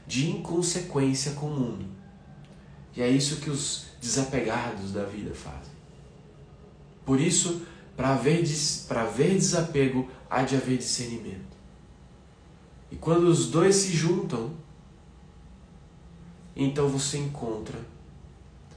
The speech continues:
mumukshutva, que é uma atitude,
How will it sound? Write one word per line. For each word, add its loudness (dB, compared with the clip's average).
mumukshutva, 2
que -6
é -2
uma 2
atitude, -2